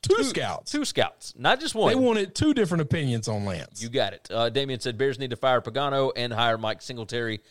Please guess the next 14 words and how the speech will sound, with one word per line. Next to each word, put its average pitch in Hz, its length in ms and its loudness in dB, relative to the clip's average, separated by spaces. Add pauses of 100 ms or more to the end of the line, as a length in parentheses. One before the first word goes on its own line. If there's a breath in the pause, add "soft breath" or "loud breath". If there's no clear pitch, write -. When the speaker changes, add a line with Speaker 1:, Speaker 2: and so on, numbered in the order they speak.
(300 soft breath)
Speaker 2:
Uh, 104 320 0 (1160)
why 160 160 -8
would 240 180 -10
you 123 120 -8
hire 180 240 -6
Mike 170 220 -12
Singletary? 151 360 -14 (880)
Ah, 98 180 -6
either 143 220 0
Speaker 1:
The, 180 60 -2
Speaker 2:
way. 165 160 -2
Speaker 1:
the 180 80 2
Speaker 2:
Anyway. 147 120 -2
Speaker 1:
Bears, 208 420 0